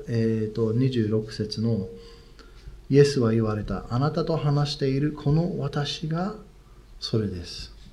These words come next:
私がキリストです」とイエス様は言いました。今日はその後の話に集中して、その戻ってきた弟子たちの話にもちょっと集中して確認して、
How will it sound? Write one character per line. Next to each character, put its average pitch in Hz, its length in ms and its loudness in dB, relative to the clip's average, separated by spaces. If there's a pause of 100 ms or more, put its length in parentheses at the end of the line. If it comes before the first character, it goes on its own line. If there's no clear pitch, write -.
(300)
私 131 440 -6
が 165 100 0
キ 123 220 -8
リ 101 100 -4
ス - 120 -8
ト 113 100 -6
で 104 100 -6
す」 - 160 -10
と - 180 -14 (160)
イ 113 40 -8
エ 113 40 -8
ス - 140 -6
様 113 320 -6
は - 80 -10
言 139 140 -8
い 87 100 -12
ま - 100 -20
し - 120 -14
た。 - 80 -20 (2500)
今 202 140 12
日 160 60 12
は 156 240 8
そ 160 160 2
の 165 240 0
後 247 180 4
の 147 100 6
話 117 640 2 (300)
に 190 400 4
集 127 340 0
中 123 260 0
し - 140 -4
て、 113 320 0 (480)
そ - 160 -4
の 151 100 2
戻 180 360 2
っ - 20 -8
て 165 160 0
き - 100 -10
た 175 100 0
弟 127 200 -2
子 - 140 -2
た 143 120 -2
ち 139 160 -4
の 127 100 0
話 120 420 0
に 175 80 0
も 190 140 2
ち - 100 -6
ょ - 20 -6
っ - 40 -10
と 117 100 -10
集 120 240 -2
中 117 200 -4
し - 140 -6
て 120 140 -6
確 113 320 -8
認 101 160 -4
し - 140 -8
て、 95 220 -8